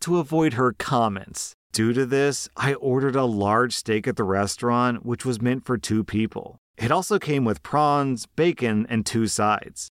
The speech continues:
Please note that this was not the most expensive item on the menu,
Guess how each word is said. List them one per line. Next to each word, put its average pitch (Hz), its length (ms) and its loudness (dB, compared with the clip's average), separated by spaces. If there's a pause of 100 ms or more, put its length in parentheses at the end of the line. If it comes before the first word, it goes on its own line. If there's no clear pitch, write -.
(160)
Please 190 420 0
note 117 440 0
that 131 120 -4
this - 240 -2
was 165 240 0
not 120 400 2
the 135 100 -2
most 127 280 2
expensive 120 520 -2
item 113 300 2
on 110 140 4
the 104 80 4
menu, 92 580 0